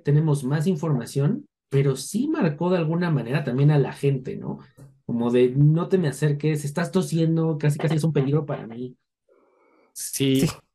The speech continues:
Speaker 2: y hubo mucho, este, prejuicio también, ¿no? Bueno,
Speaker 1: Ujú.
Speaker 2: la gente que de-, eh, los, los médicos, las doctoras, enfermeros, enfermeras,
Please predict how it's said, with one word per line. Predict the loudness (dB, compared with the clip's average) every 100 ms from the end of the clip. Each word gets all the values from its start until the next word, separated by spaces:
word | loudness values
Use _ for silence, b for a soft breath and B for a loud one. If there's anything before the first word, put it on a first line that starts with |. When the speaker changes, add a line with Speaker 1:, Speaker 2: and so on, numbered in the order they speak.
| -12
Speaker 2:
y | -6 -4
hubo | -2 -2 -4
mucho, | -4 -2 -4 -4 -2 0 2 2 -2 -8 -8
este, | -8 -6 -10 -8 -6 -4 -6 -8 -10 -12 _ _ -8
prejuicio | -8 -6 -2 0 -2 -4 -6 -6
también, | -12 -10 -6 -4 -4
¿no? | -4 -2
Bueno, | 0 2
Speaker 1:
Ujú. | 2 0 0 -4 -8 _
Speaker 2:
la | -10 -8
gente | -6 -6 -4 -4
que | -4 -6
de-, | -4 -4 -4 -4 -4
eh, |
los, | -2 -2
los | -4 -6 -4
médicos, | -2 -2 -4 -6 -4 -4 -4 -8 -14
las | -10 -8 -8
doctoras, | -10 -4 0 2 0 0 -2 -4 -8
enfermeros, | -10 -8 -6 -4 -2 -2 -2 -4
enfermeras, | -8 -8 -4 -2 -2 -2 -4 -10